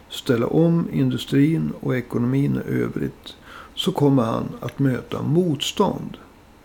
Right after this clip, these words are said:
Då kan han antingen övervinna det motståndet med mer våld, mindre yttrande, åsiktsfrihet,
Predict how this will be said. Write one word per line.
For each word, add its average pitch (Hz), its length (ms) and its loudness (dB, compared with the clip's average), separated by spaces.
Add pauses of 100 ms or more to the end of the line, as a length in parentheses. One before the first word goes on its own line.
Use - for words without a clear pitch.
(1000)
Då 139 120 0
kan 180 240 4
han 180 120 2
antingen 127 680 0 (200)
övervinna 156 840 6
det 131 220 4
motståndet - 960 0 (580)
med 139 460 4 (680)
mer 170 760 4 (160)
våld, 113 680 2 (1120)
mindre 139 840 4 (960)
yttrande, 127 840 2 (440)
åsiktsfrihet, - 2250 -2